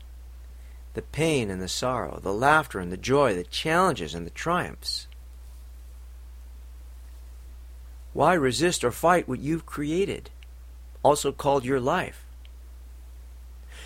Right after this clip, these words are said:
What you can do is you can say, "This I have chosen. I've chosen my job. I've chosen my marriage. I've chosen my kids, my hobbies, where I live, what I do." And if it's not a satisfactory choice, then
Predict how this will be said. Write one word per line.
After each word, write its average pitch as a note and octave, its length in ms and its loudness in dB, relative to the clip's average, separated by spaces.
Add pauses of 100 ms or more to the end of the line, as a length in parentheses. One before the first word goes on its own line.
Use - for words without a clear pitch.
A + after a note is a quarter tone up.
(260)
What F3 140 4
you F3 80 0
can G3+ 340 4
do C#3+ 140 4
is C3 240 2
you C#3 80 -2
can B2+ 160 -4
say, F3 440 4
"This G3 440 6
I G3 140 6
have F#3 260 0
chosen. F3+ 580 0 (1500)
I've F2 140 -6
chosen G2 380 2
my C#3 140 4
job. E3 460 0 (540)
I've C3+ 160 6
chosen G#2 380 2
my B2+ 160 2
marriage. D#3 420 0 (240)
I've - 160 4
chosen F3+ 440 2
my F3+ 180 4
kids, F3 420 2
my A#2+ 160 4
hobbies, A#2+ 500 2
where C3+ 200 6
I D#3 80 4
live, E3+ 280 4
what C3+ 200 2
I E3 100 2
do." D3+ 400 2 (760)
And D3 140 4
if C3 80 2
it's C3+ 160 -2
not F3 180 6
a C#3+ 60 2
satisfactory D3+ 920 2
choice, F3 560 0
then B2 260 -2